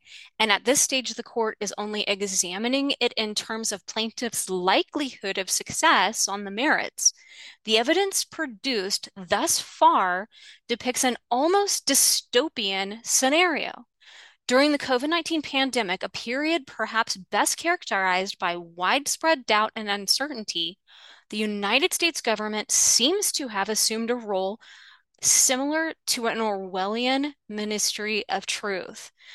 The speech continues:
The plaintiffs have presented substantial evidence in support of their claims that they were the victims of a far-reaching and widespread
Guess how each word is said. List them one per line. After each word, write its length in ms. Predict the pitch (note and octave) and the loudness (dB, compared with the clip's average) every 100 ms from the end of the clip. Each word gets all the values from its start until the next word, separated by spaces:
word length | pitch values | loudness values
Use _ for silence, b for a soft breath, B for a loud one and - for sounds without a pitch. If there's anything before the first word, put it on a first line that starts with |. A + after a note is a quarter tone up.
| B - | B -4
The 100 | G#3 | -4
plaintiffs 580 | - G3+ G#3+ D4 - | 0 0 2 0 0
have 180 | - A#3 | -2 -4
presented 640 | - G#3 G3 F#3+ G3+ G#3 - | -6 -6 -4 -4 -2 -2 -2
substantial 1160 | - A3 F#3 F#3 - - - A#3+ D#4+ F4 E4+ - _ | -4 -2 2 4 4 2 2 0 2 0 -2 -4 _
evidence 640 | A3 B3 A3+ E3+ - - - - - | 0 2 0 -4 -4 -2 -2 -2 -2
in 140 | A#3 | 0
support 400 | A3+ G3+ G#3 G#3+ | 0 -2 -2 0
of 80 | A#3+ | 4
their 140 | C4+ | 2
claims 420 | C4 C4+ C#4 C#4+ B B B - | 2 0 0 -2 B B B -6
that 140 | G3+ | 2
they 160 | G#3+ A3 | 2 2
were 160 | G3+ | 0
the 120 | F#3+ | -4
victims 540 | E3 E3+ A3 - D#4 D4 | -6 -4 -2 0 0 0
of 100 | G#3 | -2
a 120 | G3+ | -4
far-reaching 1200 | - - - A3+ D4 E4+ B3+ A3 - G#3+ G#3 G#3+ | -4 -6 0 2 2 -2 -2 -4 -2 -2 -2 -4
and 360 | - G#3 G3 F3+ | -4 -4 -6 -2
widespread 1080 | F#3 G#3 C#4 C#4 - - - G#3+ G3 G3 | 0 2 0 -4 -2 -2 0 0 2 2